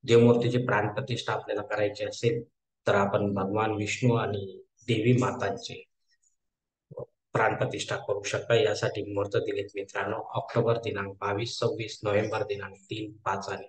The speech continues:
दहा या प्राणप्रतिष्ठेसाठी आपल्याला ब्राह्मण देवतेची मदत घ्यायची आहे मित्रांनो. आणि त्यानंतर मात्र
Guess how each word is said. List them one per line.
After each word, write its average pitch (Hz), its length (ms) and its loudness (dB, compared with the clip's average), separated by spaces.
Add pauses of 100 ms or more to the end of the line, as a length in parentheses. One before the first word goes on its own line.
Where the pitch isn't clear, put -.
दहा - 200 -10 (840)
या 101 420 4 (3000)
प्राणप्रतिष्ठेसाठी 113 1160 2
आपल्याला 101 520 -2 (500)
ब्राह्मण 107 380 2
देवतेची 101 460 0
मदत 98 200 -2
घ्यायची - 540 -10
आहे - 180 -12
मित्रांनो. - 540 -12 (1400)
आणि 95 200 0
त्यानंतर 117 520 2
मात्र 98 420 -4